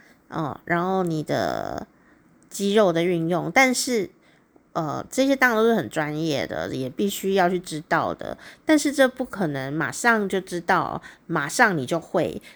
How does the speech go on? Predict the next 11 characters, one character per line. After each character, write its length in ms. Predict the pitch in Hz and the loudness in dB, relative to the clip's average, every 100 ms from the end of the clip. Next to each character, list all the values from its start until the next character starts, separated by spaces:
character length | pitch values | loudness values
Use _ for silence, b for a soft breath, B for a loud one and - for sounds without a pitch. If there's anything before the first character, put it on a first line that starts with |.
| B | B
这 140 | - | 2
个 80 | 269 | 2
东 200 | 233 240 | 2 0
西 200 | 247 247 | -2 -2
就 120 | 240 | 0
跟 540 | 226 220 220 220 220 220 B B B B | 0 0 0 -2 -4 -8 B B B B
练 220 | 226 220 | 0 2
瑜 200 | 185 175 | 2 0
伽 340 | 180 185 180 180 | 0 2 2 2
啦、 180 | 175 165 | 2 0
练 540 | 196 185 170 156 160 | 0 0 -2 -4 -8